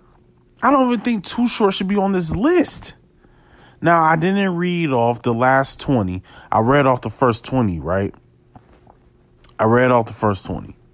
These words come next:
Okay? E forty was number twenty. I'm about to get into number nineteen. There's no criteria.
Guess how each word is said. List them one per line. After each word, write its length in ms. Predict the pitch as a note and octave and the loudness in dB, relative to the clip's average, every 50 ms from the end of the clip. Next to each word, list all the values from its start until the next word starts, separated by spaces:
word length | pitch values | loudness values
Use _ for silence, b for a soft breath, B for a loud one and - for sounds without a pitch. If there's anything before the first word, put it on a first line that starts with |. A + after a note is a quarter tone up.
| _ _ _ _ _ _ _ _ _ | _ _ _ _ _ _ _ _ _
Okay? 340 | _ - G#2+ G#2 G2+ G2 F#2 B B B B B B - | _ -4 -2 -2 -2 -2 -6 B B B B B B -8
E 160 | - A#2+ D3 D#3 | -4 -2 -2 -2
forty 340 | - - D3 D3 C#3+ C#3 | 0 2 2 4 4 4
was 100 | C3 B2+ | 4 4
number 220 | B2 B2+ A#2+ A#2 A2+ | 2 2 2 0 0
twenty. 320 | - A#2 A2+ A2 G#2+ G#2 | 0 0 0 0 0 0
I'm 80 | G#2 G#2+ | 0 0
about 160 | G#2 A2 G2+ | -2 -2 -2
to 80 | G2+ G#2 | -2 -2
get 100 | A2 A2 | -2 -2
into 180 | G#2 - G#2+ | -2 -2 -2
number 220 | G#2 G#2 G2+ G2 G2 | -2 -2 -2 -2 -2
nineteen. 460 | G2 G2 F#2 - - F#2+ E2+ D#2+ b b b b b b b b b b _ - - | -4 -4 -4 -6 -6 -6 -6 -8 b b b b b b b b b b _ -10 -6
There's 220 | - D3+ D#3+ D3+ D#3 | -4 -2 -2 0 0
no 160 | F3 E3+ D#3+ | 0 0 0
criteria. 960 | D#3 - - D#3+ D3 B2+ A2+ - - - D#3+ E3+ F3+ E3 C3 G#2 E2 E2 | 0 0 2 2 2 2 0 -4 -6 -2 0 2 2 2 2 0 -2 -4